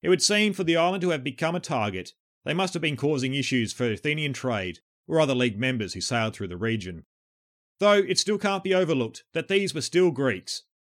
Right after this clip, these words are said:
and it is the first time we hear of the League apparently defending against Persian threats attacking other Greeks. Though another aspect that may have seen the attack on Skyros justified,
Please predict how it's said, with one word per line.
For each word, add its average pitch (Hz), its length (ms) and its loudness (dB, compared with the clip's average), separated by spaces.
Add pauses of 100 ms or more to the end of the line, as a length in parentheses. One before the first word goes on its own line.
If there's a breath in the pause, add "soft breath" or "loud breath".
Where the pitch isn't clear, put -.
(420)
and 156 100 -6
it 151 80 -4
is 151 140 -2
the 127 80 -8
first 185 340 0
time 170 240 0
we 160 120 -4
hear 165 180 2
of 143 80 -4
the 156 100 -4
League 147 400 -2 (240)
apparently 156 400 -2
defending 139 460 -4
against 127 340 -2
Persian 143 320 0
threats 120 460 -6 (160)
attacking 117 420 -4
other 87 160 -10
Greeks. 104 520 -10 (680)
Though 196 300 6
another 202 260 0
aspect 151 440 -2
that 143 120 -10
may 156 140 -2
have 165 100 0
seen 165 200 -2
the 160 80 -2
attack 147 340 -4
on 151 60 -2
Skyros 143 420 -2
justified, 101 680 -6